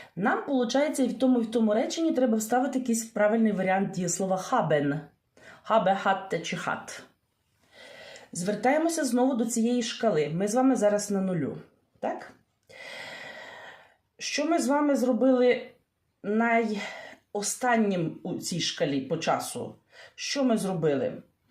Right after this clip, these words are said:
Ми зробили гімнастику і поснідали. Тобто, поснідали ми ближче до зараз. Перед тим, як я поснідала,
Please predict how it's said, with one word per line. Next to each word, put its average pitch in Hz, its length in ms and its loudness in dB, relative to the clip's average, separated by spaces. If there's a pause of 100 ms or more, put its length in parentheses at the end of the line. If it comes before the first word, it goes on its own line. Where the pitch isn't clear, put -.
(440)
Ми 220 240 4
зробили 190 400 0
гімнастику 156 1000 -2 (140)
і 175 100 -10
поснідали. 208 800 0 (140)
Тобто, - 580 -2 (760)
поснідали 269 600 0
ми 320 120 4
ближче 254 480 2
до 180 140 -2
зараз. 135 680 0 (640)
Перед 269 800 2
тим, 254 300 2
як 175 380 -2
я 214 200 4
поснідала, 175 1120 0